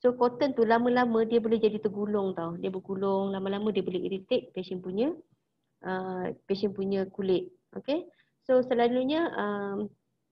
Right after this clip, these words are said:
saya suggestkan selalunya, uh, tukar, kalau kata bersih lah, dua kali seminggu tu kena tukar. Okey?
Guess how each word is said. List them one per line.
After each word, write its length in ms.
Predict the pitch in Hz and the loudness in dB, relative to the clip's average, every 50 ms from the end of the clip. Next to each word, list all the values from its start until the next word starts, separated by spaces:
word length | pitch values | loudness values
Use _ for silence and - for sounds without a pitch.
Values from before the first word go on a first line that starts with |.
| _ _ _ _ _ _ _ _ _ _ _ - | _ _ _ _ _ _ _ _ _ _ _ 0
saya 100 | 180 202 202 | 0 0 2
suggestkan 420 | 214 202 196 220 214 220 - 233 226 | 2 2 2 2 2 4 2 2 2
selalunya, 380 | 214 196 202 214 220 233 226 226 - _ _ _ - - | 2 0 0 0 0 0 0 -2 -6 _ _ _ -8 -6
uh, 340 | - - 95 - 95 - - - _ _ _ _ _ _ _ _ - | -4 -2 -2 -2 -4 -4 -8 -12 _ _ _ _ _ _ _ _ -6
tukar, 320 | 214 208 - 254 240 240 233 | -6 -2 0 2 2 4 6
kalau 240 | 226 214 220 220 | 6 6 6 6
kata 240 | 220 233 220 226 233 | 6 4 4 4 4
bersih 400 | 220 226 240 240 - 302 277 247 | 4 4 2 2 4 4 6 6
lah, 160 | 226 196 185 | 6 6 6
dua 160 | - 208 214 214 | 4 4 4 4
kali 240 | 226 220 220 233 233 | 4 4 4 4 4
seminggu 380 | - 240 233 240 247 240 269 262 | 2 2 2 2 2 0 -2 -4
tu 80 | 262 | -2
kena 160 | 247 233 220 214 | 0 0 0 0
tukar. 460 | 214 190 - - 180 175 185 - - _ _ _ _ _ _ _ - | 0 -4 -2 -2 0 0 -2 -4 -8 _ _ _ _ _ _ _ -10
Okey? 380 | 196 202 233 285 359 359 359 | -8 -2 0 0 0 0 -2